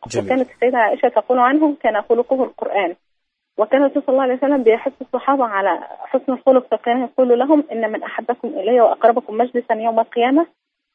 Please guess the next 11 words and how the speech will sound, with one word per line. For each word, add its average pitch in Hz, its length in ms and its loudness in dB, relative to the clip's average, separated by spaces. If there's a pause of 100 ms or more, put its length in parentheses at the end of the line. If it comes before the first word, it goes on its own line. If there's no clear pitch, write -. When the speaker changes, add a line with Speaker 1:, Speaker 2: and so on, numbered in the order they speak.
(100)
Speaker 2:
أحاسنكم 247 540 -4
أخلاقا، - 540 -2 (240)
Speaker 1:
أكيد. - 140 -2
Speaker 2:
وإن 226 240 4
أبغضكم 262 520 4
إلى 208 200 0
الله 233 320 2
وأبعدكم 233 560 2
مني 247 340 0
يوم 233 180 -2
القيامة 240 480 -2